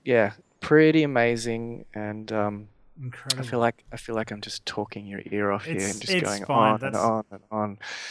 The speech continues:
Speaker 2: Oh,
Speaker 1: Uh, l-,
Speaker 2: wow. <laughs>
Speaker 1: l-, let me just wrap that up, <laughs> because that was not quite the last time I saw him. It was, um, the next day, I think. He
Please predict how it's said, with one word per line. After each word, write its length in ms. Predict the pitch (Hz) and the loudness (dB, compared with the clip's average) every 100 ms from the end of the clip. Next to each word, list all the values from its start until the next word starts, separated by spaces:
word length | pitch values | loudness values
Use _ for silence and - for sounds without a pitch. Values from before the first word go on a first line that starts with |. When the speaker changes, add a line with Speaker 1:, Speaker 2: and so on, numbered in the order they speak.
| - 131 | -14 -6
Speaker 2:
Oh, 80 | 127 | 2
Speaker 1:
Uh, 220 | 104 104 | 4 4
l-, 100 | 135 | 2
Speaker 2:
wow. 160 | 107 101 - _ _ | 0 -6 -20 _ _
<laughs> 0 | |
Speaker 1:
l-, 280 | 165 - 131 - | -14 -10 -8 2
let 220 | 135 151 | 6 6
me 100 | 165 | 6
just 180 | 139 101 | 2 2
wrap 380 | 107 104 82 - | 4 4 4 0
that 360 | - 110 92 - | 0 4 4 4
up, 220 | 76 - _ - | 2 -2 _ -2
<laughs> 180 | - - | 0 2
because 600 | 131 - 113 101 - - - - - - _ _ - | 0 2 2 0 -4 -10 -14 -20 -20 -20 _ _ 0
that 260 | 120 151 151 | 6 6 6
was 400 | 139 123 - - - | 4 2 -6 -10 -4
not 160 | 139 | -4
quite 240 | - 139 - | 4 2 4
the 80 | 117 | 0
last 320 | 107 104 - | 4 4 2
time 200 | 113 110 | -4 -4
I 100 | 107 - - | -6 -10 -12
saw 280 | - 113 107 | -6 -4 -4
him. 360 | 117 110 107 - | -6 -10 -12 -10
It 180 | 104 | -8
was, 220 | - 95 101 | -6 -2 0
um, 580 | 98 101 101 95 110 - | 2 0 -2 -6 -18 -10
the 140 | 110 110 | -6 -4
next 540 | 117 - - - - _ _ | -4 -4 -6 -6 -8 _ _
day, 320 | - 92 92 | 2 4 4
I 120 | 82 | 2
think. 460 | - - 50 - - | -2 -8 -10 -10 -20
He 400 | - 131 104 101 | -12 -4 -2 -2